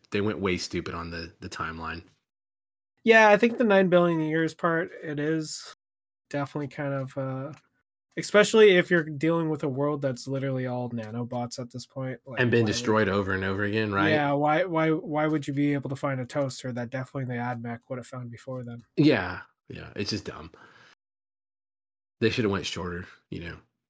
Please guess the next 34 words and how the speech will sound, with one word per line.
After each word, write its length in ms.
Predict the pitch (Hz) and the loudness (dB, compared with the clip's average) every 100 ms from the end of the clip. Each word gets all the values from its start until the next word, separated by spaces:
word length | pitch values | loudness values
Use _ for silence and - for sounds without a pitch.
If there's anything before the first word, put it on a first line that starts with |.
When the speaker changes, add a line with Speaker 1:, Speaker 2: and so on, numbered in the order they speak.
| _ _ - | _ _ -2
Speaker 1:
Take 100 | 113 | 0
an 60 | |
inspiration 480 | 101 - 92 92 95 | 0 0 -2 -2 -4
from 180 | - 92 | -6 -4
Destiny. 480 | 82 87 - 82 90 | -2 -4 -6 -10 -2
I 60 | |
think 280 | 104 85 90 | -2 -2 -4
the 120 | 104 | -4
world 260 | 90 107 113 | 2 2 4
of 100 | 110 | 2
Destiny 440 | 104 113 - 131 120 | 2 0 0 -2 -2
is 80 | |
perfect 400 | - - 95 82 | -4 -6 -6 -8
for 160 | - 82 | -12 -10
Numenera. 540 | 85 85 82 78 78 - _ _ _ _ - | -8 -8 -10 -12 -14 -16 _ _ _ _ -6
Speaker 2:
I, 180 | 143 220 | -6 -2
I 100 | 165 | -2
think 220 | 165 185 | 0 0
Numenera 640 | 147 151 156 143 147 160 160 | 0 -2 0 0 2 4 4
is 140 | 135 | 0
just 260 | - 147 - | -2 -4 -2
the 60 | 123 | -2
sequel 480 | - 139 - 139 | -2 -4 -4 -6
to 440 | 135 143 135 123 120 | -4 -4 -4 -6 -10
forty 260 | - 135 120 | -6 -6 -6
K. 300 | - 117 107 _ _ _ _ _ _ _ - | -8 -10 -12 _ _ _ _ _ _ _ -12
Speaker 1:
Oh, 320 | 113 117 107 | -8 -6 -6
man, 280 | 98 110 101 | -8 -12 -14
look 140 | 101 - | -18 -16
at 140 | - | -14
you. 200 | 123 110 - - | -14 -16 -18 -20
You're 100 | 113 | -14
going 160 | 110 127 | -6 -2
Speaker 2:
Yeah. 280 | 143 151 | 2 2